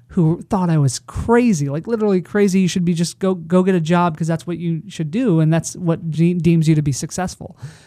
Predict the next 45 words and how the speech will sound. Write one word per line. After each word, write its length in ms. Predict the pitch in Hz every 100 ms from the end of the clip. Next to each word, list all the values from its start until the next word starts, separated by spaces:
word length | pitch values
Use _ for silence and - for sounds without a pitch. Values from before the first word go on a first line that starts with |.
| _ -
Um, 260 | 151 143
and 140 | 170 175
I'm 80 | 180
just 160 | 175
super 240 | 208 180 156
grateful 440 | 165 180 160 151
for 440 | - 156 151 143 127 - _
having 260 | - 156 151
a 40 |
lot 160 | 151 165
of 100 | 175
courage 360 | - 160 160
and 100 | 147
having 280 | 127 156 147
a 80 | 147
lot 160 | 147 151
of 100 | 156
ignorance, 480 | 147 131 156 190
not 180 | 156 135
knowing 260 | 156 143 147
how 360 | 123 143 147 - -
challenging 580 | - 156 147 151 151 156
and 120 | 151
how 100 | 127
much 180 | 151 151
work 260 | 147 147 147
was 140 | 147
requ-, 340 | 147 143 156 156
required. 640 | 180 160 - 160 139 135 165 - - - -
Um, 440 | 147 139 135 127 123 _ _ -
but 80 | 156
to 60 | 151
think 180 | 190 180
about 180 | 143
just 320 | 135 143 170 -
five 320 | 165 151 143
years 220 | 151 151
ago, 240 | 143 135
none 480 | 135 139 143 151 165
of 260 | 156 135 120 - _ _ _
what 340 | 151 147 151 -
I've 180 | 147 135
been 200 | 135 131
working 320 | 156 160 147
on 360 | 131 131 135